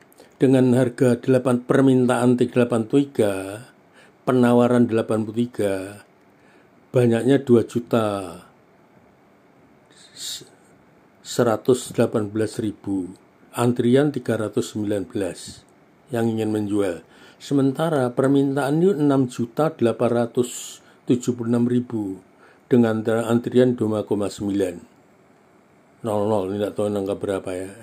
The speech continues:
Nah, ini dua, dua juta dua ribu sembilan ratus sekian, kan.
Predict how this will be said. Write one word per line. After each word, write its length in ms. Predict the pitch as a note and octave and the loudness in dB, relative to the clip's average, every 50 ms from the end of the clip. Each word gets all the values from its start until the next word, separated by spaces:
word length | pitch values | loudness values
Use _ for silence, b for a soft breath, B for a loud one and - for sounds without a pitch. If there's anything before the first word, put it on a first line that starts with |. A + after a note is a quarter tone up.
| - F#2+ | -10 -8
Nah, 80 | G2 | -8
ini 200 | G#2 G#2+ G#2 F#2 E2 - _ _ _ _ _ _ _ _ _ _ | -6 -6 -6 -6 -8 -10 _ _ _ _ _ _ _ _ _ _
dua, 320 | - - A#2 G#2+ G#2 G2+ F#2 | -2 0 0 2 0 0 -2
dua 380 | - - - - - - G#2+ G2 | -6 -14 -18 -8 -4 -2 -2 -2
juta 320 | - A2 - - A2 A2 - - b b b b | -2 -4 -4 -4 -4 -4 -4 -8 b b b b
dua 140 | - B2 A2+ G2+ | -2 0 0 0
ribu 160 | - - - | -2 -6 -12
sembilan 260 | - - G#2 G#2+ G#2 G2+ | -12 -6 -4 -2 -2 -2
ratus 240 | - A2+ F#2+ - - | -2 -6 -10 -8 -6
sekian, 320 | - G#2+ F#2 F2+ F#2 F#2 | -6 -6 -6 -6 -8 -10
kan. 240 | F2+ F#2+ G#2 G#2+ - | -8 -8 -8 -8 -10